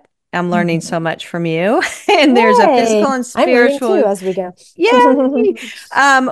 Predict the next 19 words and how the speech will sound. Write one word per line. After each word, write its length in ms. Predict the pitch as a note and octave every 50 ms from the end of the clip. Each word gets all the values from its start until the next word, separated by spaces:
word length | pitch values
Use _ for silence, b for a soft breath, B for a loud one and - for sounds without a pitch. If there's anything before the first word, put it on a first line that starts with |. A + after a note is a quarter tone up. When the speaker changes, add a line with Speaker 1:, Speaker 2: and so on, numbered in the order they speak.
| - -
Speaker 1:
well, 220 | - C4+ D#4 D#4
let's 260 | E4 B4 B4 B4 -
talk 280 | - - D#4+ D4+ D4+ D4+
about 280 | C4 C4 B3+ B3 B3+
the, 280 | - G#3+ F#3+ F3+ - - F#3
the 140 | F3+ G3 F#3
tribe 500 | F#3+ - - A3+ G#3 G#3 G#3 G#3 F#3+ F3+
of 140 | F3+ E3 F3
Israel 460 | F3 F3 F3 E3 - F3 F3 F3 E3+
that's 220 | E3 F3 E3 -
connected 880 | - - - F#3+ F#3+ F3+ F3+ F#3 F#3 F#3+ G#3 A3 G#3+ G3 G3 F#3 F3 D#3+
Speaker 2:
Mm-hmm. 40 | - - - F3
Speaker 1:
to 40 |
this 340 | E3 E3 E3 E3 D#3+ - -
month 560 | F3+ E3 D3+ C#3 - - - - _ _ _ _ _ _ _ _ _ _
and 140 | F#3+ F3 F3
Speaker 2:
Mm-hmm. 80 | E3+ D#3+
Speaker 1:
why. 460 | D#3 D3 C#3 - - - - D#3 - _ _ _ _ _ _ _ _ -
Speaker 2:
Yeah. 340 | G3 A3 A#3 A3 G3 F3+